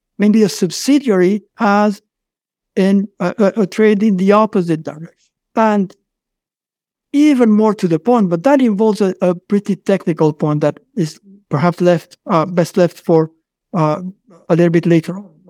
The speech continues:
There is the interest rate impact here. If interest rates are not in your favor, let's discuss that, uh, in a couple of minutes, but here, delaying that hedge execution with the help of conditional orders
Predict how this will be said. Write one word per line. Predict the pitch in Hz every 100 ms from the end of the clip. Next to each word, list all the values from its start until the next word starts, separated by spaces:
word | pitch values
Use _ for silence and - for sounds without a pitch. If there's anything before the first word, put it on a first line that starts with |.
| _ _ _ _
There | 185 202
is | 214
the | 190 180 -
interest | 226 233 220 190 - 170 151 - 165
rate | 147 139 -
impact | 160 170 170 - _
here. | _ _ _ _ -
If | 139
interest | 240 262 262 -
rates | 240 220
are | 208
not | 208 233 240 269 277 269
in | 254 214 175
your | 165
favor, | - 247 233 185 156 - _ _ _ -
let's | 160
discuss | 175 - 170
that, | 180 160 _ _ _ _ _
uh, | 170 160
in | 185 165
a | 160
couple | 156 160
of |
minutes, | 202 285 -
but | 175 - _ _ _ _ _
here, | - 220 302 - _ _ _ _ 170
delaying | 180 175 196 247 302 302 233 180 175 165
that | 175 160 165
hedge | - 170 160
execution | 147 135 - 139 - 175
with | 147
the | 143
help | 160 156
of | 156
conditional | 147 151 - 156 170
orders | 233 277 -